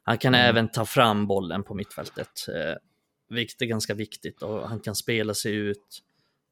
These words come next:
Speaker 1: trots att han är pressad, så att han ger oss ganska mycket där på mittfältet ändå.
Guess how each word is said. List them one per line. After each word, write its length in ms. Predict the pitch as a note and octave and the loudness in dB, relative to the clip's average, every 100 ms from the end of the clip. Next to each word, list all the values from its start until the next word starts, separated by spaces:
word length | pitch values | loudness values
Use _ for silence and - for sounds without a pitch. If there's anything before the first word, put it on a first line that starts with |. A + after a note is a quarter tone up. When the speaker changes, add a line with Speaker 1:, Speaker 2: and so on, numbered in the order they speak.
| - - | -12 -6
Speaker 1:
trots 260 | A2+ G#2 - | -2 -2 -2
att 80 | A2+ | -2
han 100 | A2 | -4
är 40 | |
pressad, 540 | - B2 A2 - E2+ | 0 0 0 -2 -4
så 120 | - A2+ | -4 -4
att 100 | - | 0
han 140 | A#2+ | 2
ger 360 | B2 C#3 C#3 B2 | 6 8 8 8
oss 200 | A2+ - | 6 0
ganska 440 | G#2+ G2+ - G#2 | -2 -2 0 0
mycket 520 | G#2+ A#2+ - - A2+ | 2 0 -2 -4 -2
där 140 | G#2+ G2 | -2 -2
på 100 | A2+ | -2
mittfältet 520 | A2 - G#2 - A2 | -2 -4 -6 -6 -2
ändå. 380 | A2+ G#2+ D#3+ | 0 0 0